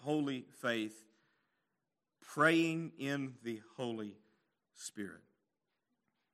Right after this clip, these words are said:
Now allow me to just make something plain to you here, that this call to pray in the Spirit is not about speaking in tongues.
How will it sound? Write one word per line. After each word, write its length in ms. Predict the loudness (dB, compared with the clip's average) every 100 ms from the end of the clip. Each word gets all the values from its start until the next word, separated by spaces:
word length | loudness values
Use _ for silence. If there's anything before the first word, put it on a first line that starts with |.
| _ _
Now 160 | 0 6
allow 200 | 10 10
me 140 | 8
to 120 | 4 0
just 300 | 0 -2 -2
make 220 | -2 0
something 340 | -4 -4 -6
plain 260 | -2 -2 0
to 100 | -4
you 140 | -4
here, 340 | -4 -2 0 2
that 240 | 2 4
this 180 | 2 2
call 300 | 6 6 6
to 100 | 2
pray 300 | 4 4 4
in 80 | 0
the 80 |
Spirit 540 | -6 -4 -2 -2 -4 -14 _ _ _ _ _ _ _ _ -14
is 160 | -6
not 220 | 6 8 8
about 360 | 8 8 6
speaking 440 | 0 0 0 -2 -2
in 220 | -6 -6
tongues. 580 | -6 -8 -10 -20 -20